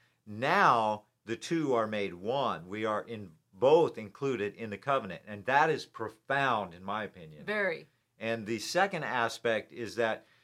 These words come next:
Speaker 1: Jesus now dwells in us. He's not there in buildings and temples. He's in us. And there are numerous passages that talk about this, about,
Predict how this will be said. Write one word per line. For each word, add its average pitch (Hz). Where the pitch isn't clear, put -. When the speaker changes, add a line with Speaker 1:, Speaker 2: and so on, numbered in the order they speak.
Speaker 1:
Jesus 156
now 117
dwells 113
in 127
us. 95
He's 107
not 139
there 139
in 117
buildings 135
and 95
temples. 131
He's 107
in 127
us. 113
And 117
there 131
are 123
numerous 165
passages 110
that 113
talk 113
about 95
this, 85
about, 107